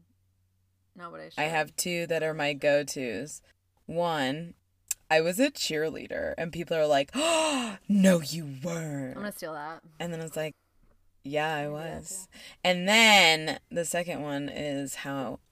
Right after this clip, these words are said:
Speaker 2: I'm afraid of butterflies. And then people are like, <gasps> "Oh."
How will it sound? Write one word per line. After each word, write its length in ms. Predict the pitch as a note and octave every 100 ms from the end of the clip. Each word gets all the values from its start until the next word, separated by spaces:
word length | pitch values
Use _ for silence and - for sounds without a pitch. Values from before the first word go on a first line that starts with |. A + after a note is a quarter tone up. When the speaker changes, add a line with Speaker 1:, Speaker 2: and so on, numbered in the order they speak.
| -
Speaker 2:
I'm 160 | D3
afraid 300 | D3+ - D3
of 100 | E3 -
butterflies. 840 | - - - B1 A#1+ G1+ - -
And 100 | F3+
then 120 | E3+ E3+
people 320 | F3 - D#3+
are 160 | D3+
like, 260 | C#3+ C#3 -
<gasps> 40 |
"Oh." 840 | A3+ C#4 D4+ D#4+ D#4 D4 C4 A#3